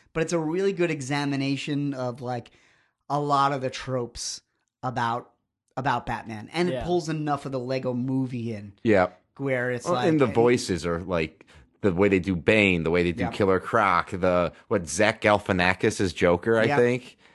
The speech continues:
Speaker 1: Yeah, well, Bane sounds like Tom Hardy.
Speaker 3: Yeah.
Speaker 2: Yeah.
Speaker 1: Where he go, wow, what does he say? Oh, shit, there's, ah, da-, he has, like, a pun on his name that's a rallying cry, and I
Speaker 3: Yeah.
Speaker 1: can't remember what it is.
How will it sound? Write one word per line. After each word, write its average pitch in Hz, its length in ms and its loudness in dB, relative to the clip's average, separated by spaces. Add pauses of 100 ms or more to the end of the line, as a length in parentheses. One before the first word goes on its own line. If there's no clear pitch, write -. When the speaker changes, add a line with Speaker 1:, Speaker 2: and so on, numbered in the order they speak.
(140)
Speaker 1:
Yeah, 143 140 -2
well, 151 100 0
Bane 196 300 2
sounds 185 280 0
like 151 160 0
Tom 147 220 -2
Hardy. 135 540 -4
Speaker 3:
Yeah. 107 440 2
Speaker 2:
Yeah. 131 160 -6
Speaker 1:
Where 196 140 4
he 170 60 2 (100)
go, - 340 -8
wow, - 200 -18
what 160 80 -20
does 175 120 -16
he 196 80 -14
say? 196 240 -12
Oh, 196 220 -6
shit, 175 320 -16
there's, 156 220 -18 (1200)
ah, 190 300 2
da-, 165 380 0
he 165 180 -2
has, 190 180 2
like, 185 140 -2
a 156 60 -6
pun 208 300 -6
on 196 120 -2
his 156 160 -4
name 156 340 2
that's 127 180 -4
a 135 60 -6
rallying 120 540 -6
cry, 110 380 -12 (720)
and 123 120 -8
I - 20 -6
Speaker 3:
Yeah. - 140 -4
Speaker 1:
can't 147 180 -4
remember 135 400 -4
what 120 160 -6
it 120 140 -8
is. 110 320 -12